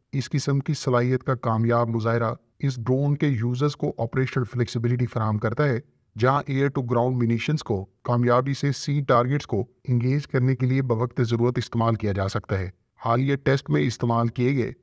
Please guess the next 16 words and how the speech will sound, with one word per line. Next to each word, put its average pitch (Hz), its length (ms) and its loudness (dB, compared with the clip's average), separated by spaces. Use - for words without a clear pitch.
ایم 131 180 0
ایم 139 200 2
ٹی 147 300 -2
ایئر 139 260 2
ٹو 147 140 -4
گراؤنڈ 127 400 2
منیشن 123 380 0
کی 123 100 2
رینج 120 220 2
تیس 139 300 0
کلومیٹر 127 460 0
سے 143 180 -2
زائد 117 320 0
بتائی 113 280 0
جاتی 127 360 0
ہے، 113 60 0